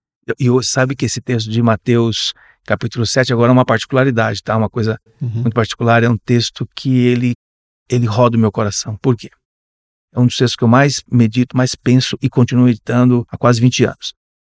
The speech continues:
Speaker 1: Por causa de um adjetivo que ele usa ali, né? Aquele que ouve e pratica, você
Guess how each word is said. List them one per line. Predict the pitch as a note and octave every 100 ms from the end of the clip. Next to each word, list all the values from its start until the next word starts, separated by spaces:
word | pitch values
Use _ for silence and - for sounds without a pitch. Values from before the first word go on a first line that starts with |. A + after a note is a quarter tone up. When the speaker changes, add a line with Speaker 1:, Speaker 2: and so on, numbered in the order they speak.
| _
Speaker 1:
Por | - A#2
causa | B2+ B2+
de | A2
um | C#3+
adjetivo | B2 A#2 B2+ A#2+
que |
ele | B2 A#2+
usa | A#2+ A#2
ali, | A#2 A#2
né? | B2 C3
Aquele | - - C3 B2+
que | -
ouve | B2+ C3 C#3 C3+
e | C3
pratica, | - A#2+ - C#3+ C#3+ A2+
você | G2 A#2+